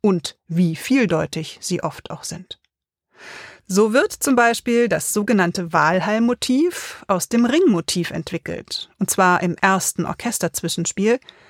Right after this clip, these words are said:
das vom tiefsten Grund des Rheins, wo Alberich gerade den Rheintöchtern das Gold gestohlen hat und nun im Begriff ist, den Ring zu schmieden,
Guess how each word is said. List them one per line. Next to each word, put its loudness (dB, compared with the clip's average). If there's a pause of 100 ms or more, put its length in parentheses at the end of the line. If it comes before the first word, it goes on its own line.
(100)
das -6
vom -2
tiefsten 2
Grund 0
des -4
Rheins, 0
wo -4
Alberich 0
gerade 0
den -4
Rheintöchtern -2
das -8
Gold 0
gestohlen -4
hat -4 (300)
und -6
nun 6
im 2
Begriff 0
ist, -4
den -2
Ring 0
zu -6
schmieden, -2